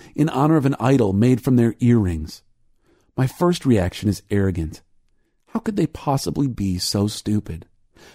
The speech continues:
How could they forget everything they've received straight from the hand of God? My second is a bit more honest.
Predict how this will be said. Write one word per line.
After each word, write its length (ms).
How 160
could 160
they 80
forget 420
everything 460
they've 160
received 400
straight 400
from 160
the 80
hand 260
of 140
God? 400
My 80
second 520
is 100
a 40
bit 220
more 220
honest. 420